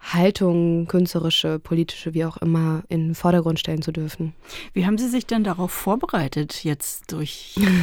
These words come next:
Speaker 2: in-, von internationalen Castingleuten befragt und ja, irgendwie ein
Speaker 1: Mhm.
Speaker 2: bisschen auch abgecheckt zu werden?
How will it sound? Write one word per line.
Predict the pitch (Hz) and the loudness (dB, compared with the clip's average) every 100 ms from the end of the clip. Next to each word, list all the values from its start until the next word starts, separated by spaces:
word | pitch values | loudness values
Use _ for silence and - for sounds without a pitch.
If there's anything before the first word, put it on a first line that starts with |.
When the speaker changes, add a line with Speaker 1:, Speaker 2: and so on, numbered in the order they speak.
| 156 147 | 4 4
Speaker 2:
in-, | 202 | 6
von | - - - 190 | 4 4 4 6
internationalen | 196 196 202 180 214 208 196 185 185 175 | 8 8 8 6 6 6 6 6 4 2
Castingleuten | - - - 302 247 160 165 - 226 | 0 -2 -2 -2 0 0 0 2 2
befragt | 170 - 151 - - - - | 2 0 0 0 -2 -10 -6
und | 175 160 | -4 -2
ja, | 170 220 - | -2 0 -2
irgendwie | 180 185 180 | -2 4 4
ein | |
Speaker 1:
Mhm. | 175 | 4
Speaker 2:
bisschen | 170 165 180 | 2 0 -2
auch | - - - | -4 -10 -8
abgecheckt | - - - - 156 - | -6 -4 -4 -4 -6 -8
zu | 156 147 | -6 -2
werden? | 147 151 175 247 | -2 -2 -2 -4